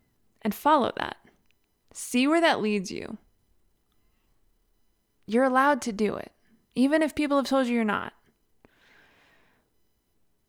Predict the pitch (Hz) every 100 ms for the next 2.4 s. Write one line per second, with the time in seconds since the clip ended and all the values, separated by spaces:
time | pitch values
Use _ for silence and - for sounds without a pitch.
0 | _ _ 214 214 196 - - - _ _
1 | _ _ _ _ _ _ - - 226 -
2 | 208 - -